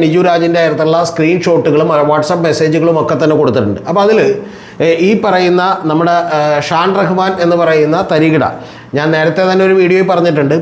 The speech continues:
ബിസിനസ്സൊക്കെ പൊളിഞ്ഞു പോയതുകൊണ്ട് ചിലപ്പോൾ കാശ് കൊടുക്കാനില്ലാത്ത അവസ്ഥകളൊക്കെ ചിലപ്പോൾ ആളുകൾക്ക് ജീവിതത്തിൽ സംഭവിച്ചേക്കാം. നമ്മളൊക്കെ നേരിട്ടിട്ടുണ്ട്. പക്ഷേ പിന്നീട് സമയമെടുത്താണ് കാശൊക്കെ തിരിച്ചു കൊടുത്തത്. കാരണം നഷ്ടമുണ്ടായിപ്പോയാൽ ചിലപ്പോൾ നമുക്ക് എല്ലാവർക്കും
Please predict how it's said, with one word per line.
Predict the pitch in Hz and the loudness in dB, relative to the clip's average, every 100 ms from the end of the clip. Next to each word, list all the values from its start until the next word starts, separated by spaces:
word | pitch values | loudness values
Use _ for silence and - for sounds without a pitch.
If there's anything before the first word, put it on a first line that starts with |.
| 123 | 0
ബിസിനസ്സൊക്കെ | 117 156 165 170 180 | 0 0 0 0 0
പൊളിഞ്ഞു | 170 170 185 | 0 2 2
പോയതുകൊണ്ട് | 175 165 160 160 165 | 2 2 2 2 0
ചിലപ്പോൾ | 156 156 | 0 0
കാശ് | 156 151 160 | 0 0 0
കൊടുക്കാനില്ലാത്ത | 170 170 170 165 156 156 160 | 0 2 2 2 2 0 0
അവസ്ഥകളൊക്കെ | 147 175 160 151 156 | 0 0 0 0 0
ചിലപ്പോൾ | 151 156 | 0 2
ആളുകൾക്ക് | 147 151 160 156 | 2 2 0 0
ജീവിതത്തിൽ | 147 151 151 160 | 0 0 0 0
സംഭവിച്ചേക്കാം. | 143 143 143 165 175 | 0 0 0 0 0
നമ്മളൊക്കെ | 156 165 160 | 0 0 2
നേരിട്ടിട്ടുണ്ട്. | 156 147 139 143 131 131 127 - - - | 0 0 0 0 0 -2 -4 -8 -16 -4
പക്ഷേ | 175 180 170 | -2 0 0
പിന്നീട് | 165 170 175 170 | 2 2 0 0
സമയമെടുത്താണ് | 156 170 175 151 151 156 | 0 2 0 0 0 0
കാശൊക്കെ | 156 139 151 151 | 0 0 -2 0
തിരിച്ചു | 147 127 143 | 0 0 0
കൊടുത്തത്. | 123 113 170 - - - | 0 -2 -4 -8 -18 -6
കാരണം | 180 185 185 175 | -2 0 0 -2
നഷ്ടമുണ്ടായിപ്പോയാൽ | 165 190 214 196 185 175 165 160 175 | -2 -2 0 0 0 0 0 0 0
ചിലപ്പോൾ | 170 160 165 | -2 0 0
നമുക്ക് | 160 156 | 0 0
എല്ലാവർക്കും | 156 156 151 | 0 0 0